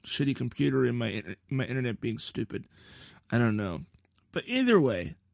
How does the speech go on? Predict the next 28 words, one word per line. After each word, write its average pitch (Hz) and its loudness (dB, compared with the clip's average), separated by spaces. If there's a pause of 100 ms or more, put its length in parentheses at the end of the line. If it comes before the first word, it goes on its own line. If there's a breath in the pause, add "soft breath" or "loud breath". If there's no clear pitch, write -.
(160)
this 165 4
next 214 0
thing 165 4
I 147 4
was 143 4
gonna 139 2
talk 139 -2
about 123 0
was 127 0
Reno 175 6
nine 147 2
one 143 0
one. 127 0 (800 loud breath)
It - 2
looks 175 4
like 156 2
the 147 0
cast 180 2
is, 147 2
uh, 123 0
reuniting, 143 2 (1120 soft breath)
uh, 117 2
for 127 0
a, 117 0 (380 soft breath)
a 123 4
revival 131 4
of 113 -2
sorts - -2